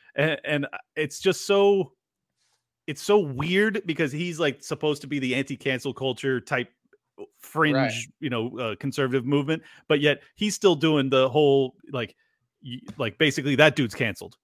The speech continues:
Speaker 1: Like, whoever, uh, do you remember who it was that she quote tweeted? I forget his name.
Speaker 2: Yeah, it was Max Blumenthal.
Speaker 1: Yeah,
Speaker 2: He's,
Speaker 1: yeah,
Speaker 2: like,
Speaker 1: yeah.
Speaker 2: a half Jewish, uh, but he's very critical of Israel. And, you know, he talks about Zionism, I would say accurately, but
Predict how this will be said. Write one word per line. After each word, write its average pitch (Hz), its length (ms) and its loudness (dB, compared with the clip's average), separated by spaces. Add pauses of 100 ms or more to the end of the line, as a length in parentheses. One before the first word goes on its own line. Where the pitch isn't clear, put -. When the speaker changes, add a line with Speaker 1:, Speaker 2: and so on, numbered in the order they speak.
(120)
Speaker 1:
Like, 120 140 0
whoever, 151 300 2
uh, 131 220 -2
do 156 140 -6
you 202 40 0
remember 208 220 2
who 196 120 6
it 170 40 2
was 175 180 2
that 160 100 -4
she 165 120 -12
quote 165 220 -4
tweeted? 160 200 -4
I 135 40 0
forget 117 160 -6
his 98 100 -6
name. 87 240 -10
Speaker 2:
Yeah, 202 140 -2
it - 20 0
was 165 160 -4
Max 170 340 -2
Blumenthal. 147 600 -4
Speaker 1:
Yeah, 147 100 6
Speaker 2:
He's, 113 100 4
Speaker 1:
yeah, 104 60 2
Speaker 2:
like, 92 160 -2
Speaker 1:
yeah. 117 60 -6
Speaker 2:
a 117 40 -8
half 131 380 -4
Jewish, 135 480 -8
uh, 113 400 -2
but 147 120 -4
he's 156 220 -12
very 180 260 -2
critical 165 440 -6
of 123 80 -10
Israel. 131 460 -6
And, 113 200 -10
you 139 140 -8
know, 135 80 -6
he 151 100 -8
talks 160 340 -4
about 139 300 -2
Zionism, 123 600 -4
I 135 200 0
would 196 160 -4
say 147 320 -4
accurately, 196 640 -4
but 123 200 -6